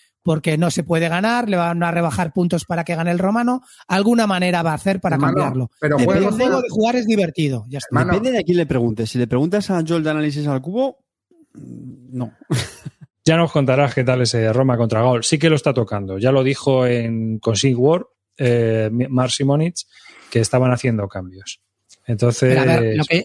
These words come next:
Speaker 1: lo que yo quiero comentaros es una cosa, tío, fuera de coña. O sea, mm, estamos hablando de un juego que ha salido mal parido. Es decir, que el tipo, que están tocando ahora un juego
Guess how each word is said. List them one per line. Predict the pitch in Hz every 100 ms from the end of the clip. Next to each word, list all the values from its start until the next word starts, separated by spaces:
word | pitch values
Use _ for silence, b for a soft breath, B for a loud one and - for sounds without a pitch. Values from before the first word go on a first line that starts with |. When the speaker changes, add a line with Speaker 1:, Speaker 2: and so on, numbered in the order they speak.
| 160
Speaker 1:
lo | 160
que | 165
yo | 156 170
quiero | 202
comentaros | 208 196 185 190 185
es | 180
una | 160 120
cosa, | - - 117
tío, | 131 107
fuera | - 143
de | 156
coña. | - 117 117 - b b b b
O | -
sea, | 170 131 - - _ -
mm, | 156 151 151 - _
estamos | - 165 - 196 226
hablando | 202 185 190
de | 180
un | 175
juego | - 180 185 208 -
que | 160
ha | 160
salido | - 165 170 185 196 214 _ _ - -
mal | 139 143 147
parido. | 143 143 143 127 107 -
Es | 139
decir, | 147 - 135 - B B B
que | -
el | 131 131
tipo, | 175 175 180 190
que | 143
están | - 160 165
tocando | 180 180 175
ahora | 180
un | 180
juego | 170 196 190 196 226